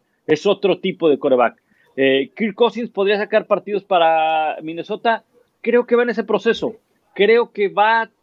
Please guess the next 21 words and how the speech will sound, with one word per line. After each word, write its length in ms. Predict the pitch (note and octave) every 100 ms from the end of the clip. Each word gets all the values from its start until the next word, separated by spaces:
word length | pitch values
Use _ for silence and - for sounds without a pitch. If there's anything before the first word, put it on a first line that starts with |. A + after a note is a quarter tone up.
| -
en, 220 | E3 E3
en 180 | E3+ G3
ese 200 | F3+ G#3
proceso 640 | F#3 F3 - G3+ - E3+
de, 280 | C3+ C3 C3+
de 100 | D3
hacerlo. 400 | C3+ G#3+ E3+ A#2 _ _ _
Mitch 240 | D#3+ G3+ B3
Trubisky 340 | A#3 A#3 A#3+
lo 160 | G3+ -
puede 160 | G#3+
sacar, 400 | G3 F#3 A#3 A#3 - _ _ _ -
el 140 | E3
día 120 | G#3+
que 120 | A3
lo 60 | G3+
saque 260 | F3+ G#3 G3
será 200 | F#3+ G3+
una 120 | G3
gran 180 | G3 F#3
sorpresa, 520 | F3 G3 G3 D3+